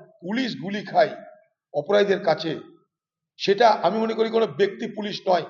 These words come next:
সেটা প্রশাসন গুলি খাচ্ছে, পুলিশের প্রশাসনকে গুলি করছে। আজকে কোনো আইসি হতে পারে, কালকে ওসি হতে পারে, পরশু এসপি হতে পারে, কোনো তো বিচিত্র কিছু নেই।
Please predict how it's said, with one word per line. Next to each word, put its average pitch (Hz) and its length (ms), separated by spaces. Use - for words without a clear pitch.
সেটা 214 160
প্রশাসন 226 580
গুলি 220 240
খাচ্ছে, 208 220
পুলিশের 233 760
প্রশাসনকে 262 440
গুলি 220 220
করছে। - 540
আজকে 190 360
কোনো 247 200
আইসি 233 380
হতে 226 100
পারে, 220 160
কালকে 214 360
ওসি 208 300
হতে 214 160
পারে, 196 220
পরশু 208 280
এসপি 190 280
হতে 214 140
পারে, 196 140
কোনো 202 180
তো 202 140
বিচিত্র 214 640
কিছু 208 200
নেই। 208 180